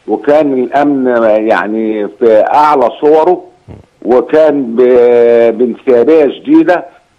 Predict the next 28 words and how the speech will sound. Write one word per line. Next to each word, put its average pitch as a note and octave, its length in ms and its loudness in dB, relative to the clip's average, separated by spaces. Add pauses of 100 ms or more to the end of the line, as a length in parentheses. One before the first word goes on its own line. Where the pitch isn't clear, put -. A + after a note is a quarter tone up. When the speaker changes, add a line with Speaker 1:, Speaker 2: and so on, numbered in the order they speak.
(120)
Speaker 1:
دون D#3+ 340 0
شعور E3+ 400 0
الآخرين C#3 840 -2
بوجود C3 420 0
الأمن D#3 480 -2 (280)
Speaker 2:
مم. D#2 220 -16
Speaker 1:
أو، C#3 680 0
آه، B2 440 2
التضييق B2 520 0
عليهم D3 560 0 (520)
في C3+ 60 0 (420)
الاحتفالات C3+ 640 -2
بتاعتهم. G2 460 -6 (480)
Speaker 2:
طيب، A2 200 -2
عندنا، A#2+ 340 0
عندنا C3+ 440 -2
أكثر C#3+ 280 -4
من A#2 140 -8
خبر C#3 400 -2
آخر C3+ 200 -4
متعلق A#2 600 -4
أيضًا B2+ 260 -2
بأسوان، B2 840 -2
آه، G#2+ 160 0
سيادة A#2 300 -4
اللواء A#2+ 160 0
حسن A#2+ 280 -4
السوهاجي. C3+ 480 -4